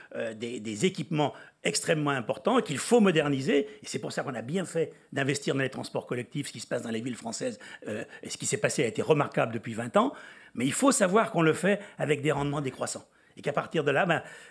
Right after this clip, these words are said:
peut-être que de vouloir créer des lignes ferroviaires nouvelles, c'est peut-être pas la bonne solution. Voilà, voilà pourquoi je, je suis très méfiant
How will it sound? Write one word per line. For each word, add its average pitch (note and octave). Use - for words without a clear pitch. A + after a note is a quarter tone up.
peut-être F#3
que E3+
de D3+
vouloir D3+
créer D#3+
des D#3
lignes D#3
ferroviaires D3
nouvelles, D3+
c'est D3+
peut-être -
pas D#3+
la D3
bonne C#3
solution. A2+
Voilà, D#3+
voilà F3
pourquoi G3
je, D#3
je D3+
suis D#3+
très -
méfiant G3